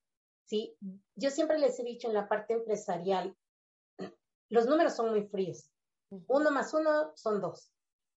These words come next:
Speaker 1: Si yo no estoy al pendiente de esos números, de cuál es el uno más uno, son dos, y de momento me quedo menos uno,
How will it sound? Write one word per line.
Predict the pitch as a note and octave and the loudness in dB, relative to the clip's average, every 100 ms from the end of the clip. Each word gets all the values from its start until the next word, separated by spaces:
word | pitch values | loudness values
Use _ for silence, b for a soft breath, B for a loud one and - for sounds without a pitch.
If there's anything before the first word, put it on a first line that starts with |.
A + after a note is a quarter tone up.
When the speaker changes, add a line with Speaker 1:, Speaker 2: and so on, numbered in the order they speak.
| _ | _
Speaker 1:
Si | - - C#4 C4 | -20 -2 -2 2
yo | E4+ | 4
no | F#4 G4+ | 6 4
estoy | - D#4+ D#4+ | 0 2 4
al | D#4 | 4
pendiente | A3+ G3+ G#3 A#3+ C#4 C#4 G#3 | 4 4 2 -4 -8 -4 0
de | G#3 | 0
esos | G#3+ - G3+ | -2 -4 -4
números, | G3+ G#3+ G#3 F#3 E3+ - - | -2 0 0 -2 -6 -12 -12
de | F#3+ | -2
cuál | A#3 A#3 | 0 0
es | A3+ | 0
el | G3+ | 2
uno | G#3 G#3+ | 2 2
más | F#3+ F3+ - | -2 -6 -2
uno, | G#3+ G3 G3 G3 _ | 0 0 -2 -8 _
son | - G3 G3 | -6 -2 2
dos, | G#3 G#3 G#3 - - | 6 4 2 -14 -4
y | G3 | -2
de | |
momento | F#3+ F#3+ G#3 G#3 A3+ A3 | 0 0 0 2 0 0
me | G3+ F#3+ | -6 0
quedo | A3+ A3+ | 4 4
menos | G#3+ F#3+ F#3 F#3 | 2 0 -2 -2
uno, | C4+ B3+ A3 A3+ | -2 2 2 2